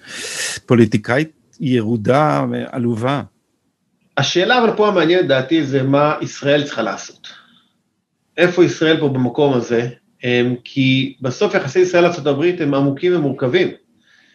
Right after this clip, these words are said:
Speaker 2: ואנחנו ניסינו לשחק בין הטיפות עד אובמה, להיות bipartisan כדי לשחק בין כולם, שישראל תהיה קונצנזוס,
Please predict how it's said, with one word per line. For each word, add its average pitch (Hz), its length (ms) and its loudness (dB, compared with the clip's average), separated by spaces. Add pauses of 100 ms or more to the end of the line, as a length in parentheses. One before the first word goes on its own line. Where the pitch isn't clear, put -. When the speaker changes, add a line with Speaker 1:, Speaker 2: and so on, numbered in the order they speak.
(280)
Speaker 2:
ואנחנו 123 1700 -2
ניסינו 208 440 0
לשחק 170 400 -2
בין 190 120 2
הטיפות 185 460 0
עד 175 160 0
אובמה, 151 560 2
להיות 147 300 2
bipartisan 175 640 0
כדי 156 180 2
לשחק 160 240 -2
בין 160 160 0
כולם, 185 400 2
שישראל 175 340 -2
תהיה 175 180 0
קונצנזוס, 214 800 0